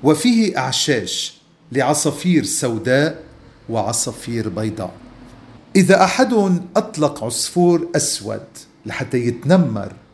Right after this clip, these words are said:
أو يسخر من الآخر، والآخر لم يقابله بعصفور مماثل، فلن يجد العصفور الأسود الطائر مكان بجدار الآخر.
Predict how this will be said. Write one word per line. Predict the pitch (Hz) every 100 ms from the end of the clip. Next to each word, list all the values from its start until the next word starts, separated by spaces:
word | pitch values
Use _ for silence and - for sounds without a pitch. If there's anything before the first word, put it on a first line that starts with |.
| _ _ _
أو | 143 123
يسخر | 113 202 - - 113 107
من | 113
الآخر، | 107 - 143 131 113 - 92 - _ -
والآخر | - 175 202 233 233 - 196 185 185 - -
لم | 151 233 254
يقابله | 208 180 185 170 220 202 117 123
بعصفور | 107 104 110 - - 139 117
مماثل، | 110 101 135 143 - 135 143 - _ _ _
فلن | - 170 170 160
يجد | 156 208 247 190 - -
العصفور | 139 123 120 - - 190 170
الأسود | 139 185 190 - 120 110
الطائر | 110 - 170 185 185 190 196 208 - -
مكان | 123 147 208 214 135 95 87 - _
بجدار | 113 120 123 104 110 101
الآخر. | 101 - 107 101 - 95